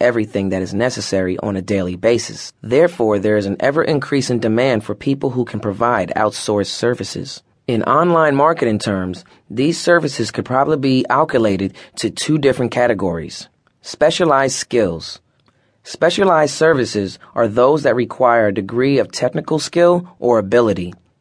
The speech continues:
If you have any experience in any specialized area, such as creating websites,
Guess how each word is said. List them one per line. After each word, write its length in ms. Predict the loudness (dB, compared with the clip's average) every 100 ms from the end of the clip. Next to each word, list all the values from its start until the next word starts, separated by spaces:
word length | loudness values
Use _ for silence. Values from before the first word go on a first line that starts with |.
| -4
If 200 | -2 0
you 100 | 2
have 140 | 2
any 240 | 2 2 2
experience 720 | 0 -2 0 2 2 0 -2
in 160 | -4 -2
any 220 | 0 -2
specialized 680 | 0 -2 0 0 2 0 0
area, 480 | 0 0 -2 -6 -8
such 340 | -2 -2 0
as 200 | -2 -2
creating 440 | -4 -2 -2 -2
websites, 680 | -2 -2 0 0 0 -4 -12